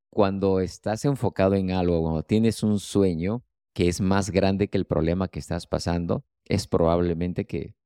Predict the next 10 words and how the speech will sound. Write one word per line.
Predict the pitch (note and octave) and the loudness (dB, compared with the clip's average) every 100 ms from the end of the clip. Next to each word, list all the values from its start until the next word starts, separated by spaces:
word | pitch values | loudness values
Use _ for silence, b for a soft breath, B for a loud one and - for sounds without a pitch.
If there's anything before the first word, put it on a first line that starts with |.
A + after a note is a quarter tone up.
| _ _ | _ _
las | - D#2+ - | -8 -8 -2
cosas | E2+ E2 - | -2 0 -2
van | E2+ | 0
a | D#2+ | 0
estar | D#2+ D2+ | -2 0
bien. | D#2+ D2 _ _ _ _ | -2 -4 _ _ _ _
Entonces, | G2+ G#2+ C#3 F3 - _ _ _ _ _ | 0 2 2 -2 -4 _ _ _ _ _
cuéntame, | - C3 A#2 G2 D#2+ - _ _ | 2 2 2 -2 -4 -12 _ _
la | F2 G2+ | -2 0
importancia | G2+ - F#2 - B2+ D3 C#3 C#3+ D3 - | 0 0 -2 0 -2 -2 -4 -8 -8 -12